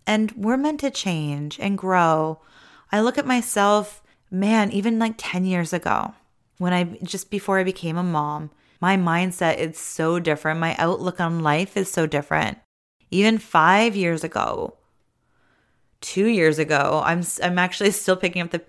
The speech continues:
uh, like, my, um, the tools that I kinda put down and when I got into super mom parenting mode, when,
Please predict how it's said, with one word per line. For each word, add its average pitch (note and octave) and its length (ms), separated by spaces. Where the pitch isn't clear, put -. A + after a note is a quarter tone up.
uh, F3+ 160
like, F3 280
my, F3 360
um, E3 440
the F#3 80
tools F#3 520
that E3 100
I E3 80
kinda E3+ 680
put G#3 220
down F#3 500
and E3 220
when E3+ 120
I F3 200
got E3+ 260
into F3 300
super F3 640
mom E3+ 380
parenting F3+ 600
mode, D3 380
when, D3+ 440